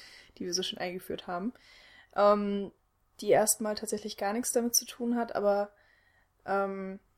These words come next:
dessen Leben auch vorgestellt wird. Sie ist eben eine fünfzehnjährige,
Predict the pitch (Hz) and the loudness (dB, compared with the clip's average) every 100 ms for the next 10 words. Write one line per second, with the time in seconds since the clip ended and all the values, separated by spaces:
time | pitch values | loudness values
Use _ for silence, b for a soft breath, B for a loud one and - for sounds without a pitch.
0 | _ - 208 208 196 - - 254 262 - | _ -2 0 -2 -6 -6 0 4 6 6
1 | 226 240 226 - 208 208 208 208 - - | 4 2 2 4 4 4 0 0 -2 -4
2 | 165 170 - - _ _ _ - - - | -4 -8 -10 -12 _ _ _ -20 -16 -2
3 | 269 262 - 240 214 208 208 190 185 185 | -2 0 -2 -2 0 -2 -4 -4 -4 -2
4 | 180 180 | -4 -8